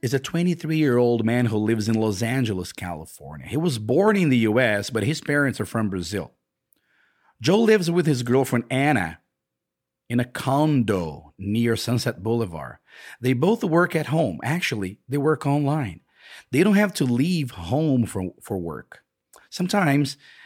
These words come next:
they go to the park or to a mall to work online, which is great. Anna is a nutritionist who has a website that helps people eat healthy and make their lifestyle better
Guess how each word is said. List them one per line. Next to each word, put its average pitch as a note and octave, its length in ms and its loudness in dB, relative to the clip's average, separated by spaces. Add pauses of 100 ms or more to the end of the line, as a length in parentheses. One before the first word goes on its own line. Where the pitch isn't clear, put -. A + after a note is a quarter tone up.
(140)
they B2 100 2
go B2 200 4
to A#2 120 -4
the G#2 80 -2
park B2+ 600 0 (420)
or D#3+ 440 2
to B2 200 0
a A2 40 2
mall A#2+ 720 0 (540)
to A#2+ 100 -2
work A2 280 0
online, A#2+ 400 0
which G#2+ 180 -2
is F#2+ 120 -6
great. A2+ 600 -6 (280)
Anna D#3+ 400 2
is A#2+ 160 0
a C3+ 40 2
nutritionist - 840 -4 (760)
who G#2+ 80 -12
has B2 180 0
a A#2+ 60 4
website A#2+ 680 -2
that A2 160 -8
helps D#3+ 460 -4
people C#3+ 640 -4
eat C3+ 240 -4
healthy B2+ 760 -2
and C#3 220 2
make A#2 280 0
their A2+ 220 0
lifestyle A2 760 -4
better G#2+ 560 -2